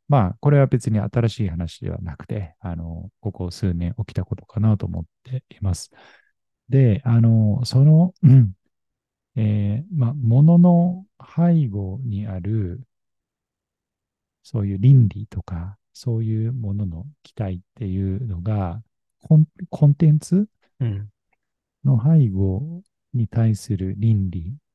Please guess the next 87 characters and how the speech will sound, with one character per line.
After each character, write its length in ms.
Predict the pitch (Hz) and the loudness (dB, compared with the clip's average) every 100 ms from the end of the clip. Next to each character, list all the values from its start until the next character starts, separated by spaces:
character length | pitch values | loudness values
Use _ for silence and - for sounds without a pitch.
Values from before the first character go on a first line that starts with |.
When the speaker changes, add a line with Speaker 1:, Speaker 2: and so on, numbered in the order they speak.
| _ | _
Speaker 1:
と 120 | - 95 | -12 -10
か 340 | - 87 113 139 | -10 -10 -10 -6
も、 380 | 165 156 95 - _ _ _ _ _ | -4 -4 -6 -12 _ _ _ _ _
こ 180 | - 104 | -6 -6
う、 60 | |
生 180 | 104 120 | -4 -4
活 260 | 107 107 - | -4 -6 -6
者、 220 | - 98 | -6 -6
消 200 | 87 104 | -4 -6
費 40 | |
者 160 | 95 101 | -4 -6
の 160 | 87 80 | -6 -10
人 240 | - 92 | -10 -10
が 160 | 90 90 | -8 -12
気 120 | - 107 | -6 -4
に 120 | 101 | -2
か 140 | 104 | -4
け 120 | - | -4
始 200 | 101 92 | -4 -4
め 120 | 98 87 | -4 -6
た 140 | 90 | -8
ん 200 | 85 92 | -10 -10
じ 100 | - | -10
ゃ 40 | |
な 140 | 90 87 | -8 -8
い 60 | |
か 160 | 90 92 | -8 -6
な 160 | 90 87 | -6 -6
っ 40 | - | -10
て 60 | - | -8
い 260 | 87 82 87 | -6 -6 -6
う 40 | |
の 120 | 107 | -2
を、 320 | 160 180 104 - _ _ _ _ _ | 0 2 0 -8 _ _ _ _ _
は 140 | 123 101 | -4 -2
い、 120 | 127 147 _ | -4 -12 _
お-、 120 | - 120 139 | -2 -2 0
思 180 | 104 104 | 0 0
っ 40 | - _ _ | -2 _ _
て、 240 | - 92 90 | -4 -4 -2
そ 140 | - | 0
れ 80 | 113 | 2
に 120 | 110 | 2
つ 140 | 101 107 | 0 -2
い 60 | |
て 120 | 95 101 | -2 -8
書 100 | - 92 | -6 -8
い 80 | |
た、 260 | - 98 135 _ _ _ _ _ - | -6 -6 -6 _ _ _ _ _ -14
Speaker 2:
う 60 | 90 | -12
ん。 100 | 98 _ _ _ | -14 _ _ _
Speaker 1:
は 140 | - 95 | -4 -2
い、 140 | 92 - | -2 -6
エ 60 | - | -8
ッ 40 | |
セ 240 | - - 92 | -6 -4 -6
イ 40 | |
で 100 | 107 | -6
す。 140 | - - | -8 0
で、 260 | 127 127 - _ _ _ _ | 0 0 -6 _ _ _ _
ま 60 | 143 | -2
あ、 20 | |
そ 140 | 113 170 | 2 4
う 20 | |
思 200 | 175 180 | 6 6
っ 60 | - | 4
た 140 | 127 | 0
理 160 | 104 104 | 0 2
由 120 | 104 | 2
は、 120 | 117 | 2
岡 280 | 117 143 131 | 0 4 4
橋 60 | 113 | 4
さ 200 | - 95 | 2 -2
ん 60 | |
と 100 | 92 | -2
の 80 | 98 | -6
ポ 140 | - | -6
ッ 40 | 104 | -8
ド 100 | - | -6
キ 80 | 92 | -6
ャ 100 | 82 | -6
ス 80 | - | -6
ト 120 | 98 | -8
の 100 | 92 | -8
対 300 | - 101 92 | -8 -8 -8
話 160 | 92 90 | -8 -6
で、 320 | 120 101 | -4 -4